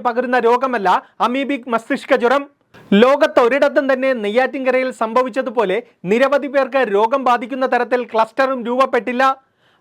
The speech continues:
അതുകൊണ്ട് തന്നെയാണ് ലഹരി ഉപയോഗത്തിന്റെ ഭാഗമായി കുളത്തിലെ വൃത്തിഹീനമായ വെള്ളം മൂക്കിലൂടെ വലിച്ചു കയറ്റിയിരിക്കാം എന്ന് സംശയിക്കുന്നത്. മലിനമായ വെള്ളത്തിൽ കുളിച്ചാൽ പോലും അമീബിക് മസ്തിഷ്ക ജ്വരം ബാധിക്കാനുള്ള സാധ്യത വളരെ വിരളമാണെന്ന്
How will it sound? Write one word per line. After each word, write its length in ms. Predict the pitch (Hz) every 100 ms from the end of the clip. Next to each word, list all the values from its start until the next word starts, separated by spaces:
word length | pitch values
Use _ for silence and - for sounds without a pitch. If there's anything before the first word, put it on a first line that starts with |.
| 165
അതുകൊണ്ട് 320 | 202 247 247 262
തന്നെയാണ് 400 | 240 254 247 254 240 214
ലഹരി 260 | 220 269 269
ഉപയോഗത്തിന്റെ 520 | 214 247 247 247 247 208
ഭാഗമായി 420 | 240 254 220 175 262 _ _
കുളത്തിലെ 380 | 233 254 277 269 247
വൃത്തിഹീനമായ 720 | 220 220 285 247 269 262 254 254
വെള്ളം 220 | 240 247 240
മൂക്കിലൂടെ 480 | 226 226 277 269 254 247
വലിച്ചു 280 | 202 220 214 254
കയറ്റിയിരിക്കാം 600 | 233 226 254 247 226 247 233
എന്ന് 100 | 233 247
സംശയിക്കുന്നത്. 600 | 233 226 254 233 233 247 254 - _ - 196 208
മലിനമായ 520 | 247 285 302 302 285 262
വെള്ളത്തിൽ 340 | 254 254 262 233
കുളിച്ചാൽ 400 | 208 220 208 262 233
പോലും 240 | 254 247 240 185
അമീബിക് 420 | 185 226 240 247 233
മസ്തിഷ്ക 400 | 220 247 - 247
ജ്വരം 200 | 240 247 226
ബാധിക്കാനുള്ള 540 | 277 208 226 254 247 247
സാധ്യത 340 | 240 220 233 220 226 185
വളരെ 300 | 196 240 247 185
വിരളമാണെന്ന് 680 | 208 240 269 247 202 160